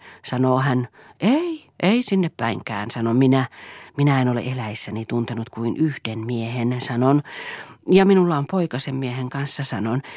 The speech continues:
'Ja minä saan sille pojalle eläkkeen kolmekymmentäviisituhatta,' sanon. 'Ja tämä mies, sen pojan isä, on kunnon mies, mutta nyt erotaan,' sanon.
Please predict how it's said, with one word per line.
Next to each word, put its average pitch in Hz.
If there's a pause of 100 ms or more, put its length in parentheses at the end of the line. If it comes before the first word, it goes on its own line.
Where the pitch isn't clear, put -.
(420)
'Ja 226
minä 175
saan 123
sille 104
pojalle 113
eläkkeen 143
kolmekymmentäviisituhatta,' 156
sanon. 117 (480)
'Ja 262
tämä 196
mies, 147
sen 131
pojan 131
isä, 151
on 160
kunnon 254
mies, 233
mutta 160
nyt 226 (100)
erotaan,' - (320)
sanon. -